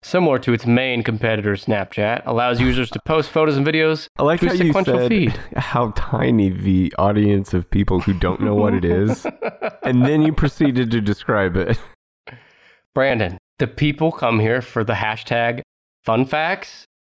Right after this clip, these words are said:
Speaker 1: the hashtag trivia, and the hashtag Nick's Notes.
Speaker 2: We ought to have a bonus episode on how to wipe your ou-, own ass. <laughs>
Speaker 1: We got, <laughs> hey, that's a hell of an idea. I'm writing it down. Let me tell you something that I think you'll find more interesting.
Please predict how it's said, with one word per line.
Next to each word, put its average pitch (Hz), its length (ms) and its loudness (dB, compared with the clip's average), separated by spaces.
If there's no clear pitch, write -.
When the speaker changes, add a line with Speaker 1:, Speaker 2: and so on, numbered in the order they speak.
Speaker 1:
the 123 80 -2
hashtag 120 480 -2
trivia, 156 400 0
and 127 120 2
the 117 40 0
hashtag 120 420 -2
Nick's 120 260 -2
Notes. 123 400 -2
Speaker 2:
We 143 160 2
ought 165 100 2
to 147 100 2
have 131 140 0
a 107 60 0
bonus 98 440 0
episode 90 440 0
on 87 140 2
how 90 140 2
to 87 80 2
wipe 85 320 0
your 80 160 0
ou-, 82 180 0
own 80 220 0
ass. 78 460 -2
<laughs> 113 60 -2
Speaker 1:
We 156 140 0
got, 131 180 -8
<laughs> - 400 -12
hey, 120 400 -2
that's 123 180 -2
a 135 60 4
hell 135 120 2
of 139 120 0
an 143 60 -4
idea. 147 280 2
I'm 123 140 2
writing 120 220 0
it 120 100 -2
down. 139 340 0
Let 156 80 2
me 196 60 4
tell 202 140 0
you 185 40 0
something 156 320 2
that 139 160 2
I 131 60 2
think 131 240 -2
you'll 135 100 2
find 131 300 0
more 180 200 4
interesting. 120 520 -2